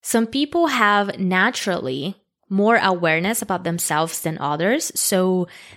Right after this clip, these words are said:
this may or may not resonate with you. And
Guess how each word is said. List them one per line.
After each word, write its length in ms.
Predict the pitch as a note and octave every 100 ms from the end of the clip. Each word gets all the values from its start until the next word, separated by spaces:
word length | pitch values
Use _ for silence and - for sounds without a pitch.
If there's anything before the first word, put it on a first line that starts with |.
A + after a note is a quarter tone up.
| -
this 340 | G3+ A3+ -
may 280 | F#3 F#3 A3
or 120 | G#3
may 240 | F#3 F3+ F3
not 380 | E3+ D#3+ D3+ -
resonate 600 | G3+ F3+ G3 A3 A3+ A3
with 220 | C4 -
you. 260 | D#4 E4+ F#4+ _ _ _ _ _ _ _ _ _ _ _ _ -
And 140 | G3+